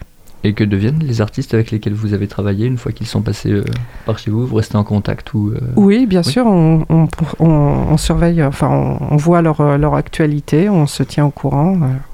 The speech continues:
Speaker 2: ouais.
Speaker 1: D'accord. Euh, Blast est aussi composé d'artistes et bénévoles qui animent des ateliers artistiques. Vous avez bossé notamment pendant plusieurs années avec le collège Saint-Jean de la Barre.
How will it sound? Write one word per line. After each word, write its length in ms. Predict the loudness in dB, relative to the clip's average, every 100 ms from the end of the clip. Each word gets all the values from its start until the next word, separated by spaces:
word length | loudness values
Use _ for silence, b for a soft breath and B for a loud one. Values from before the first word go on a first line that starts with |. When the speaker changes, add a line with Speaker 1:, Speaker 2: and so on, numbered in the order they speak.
| -10
Speaker 2:
ouais. 80 | -10 -10 -18 -8 -4
Speaker 1:
D'accord. 280 | -2 -2 -4 B B B B -18 -2
Euh, 160 | 2 2
Blast 600 | 2 0 0 -6 -12 -2
est 380 | 2 4 4 2
aussi 240 | 0 0
composé 340 | -2 0 2 2
d'artistes 560 | 0 -4 -6 -8 -10 -2
et 220 | 2 2
bénévoles 420 | 4 2 4 2
qui 140 | 0 2
animent 180 | 4 4
des 140 | 4
ateliers 300 | 2 2 0
artistiques. 680 | -2 -8 -14 -10 -12 -10 -8
Vous 200 | -2 2
avez 100 | 2
bossé 260 | 2 -2 -4
notamment 300 | 0 2 2
pendant 240 | 2 0
plusieurs 400 | 0 -2 0 2
années 220 | 2 0 B B B B B
avec 240 | -2 0 0
le 60 |
collège 420 | 2 2 4 2
Saint-Jean 360 | 0 0 2 2
de 80 | 2
la 80 | 0
Barre. 240 | -2 -4